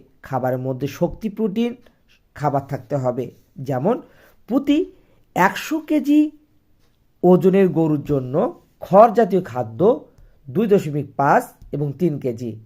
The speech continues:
তাজা ঘাস তিন কেজি প্রতিদিন, শক্তি প্রোটিন সমৃদ্ধ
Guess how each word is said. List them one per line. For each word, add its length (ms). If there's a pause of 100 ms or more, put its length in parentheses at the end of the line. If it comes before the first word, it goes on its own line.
(200)
তাজা 300
ঘাস 320 (320)
তিন 180
কেজি 300
প্রতিদিন, 480 (400)
শক্তি 440
প্রোটিন 400
সমৃদ্ধ 320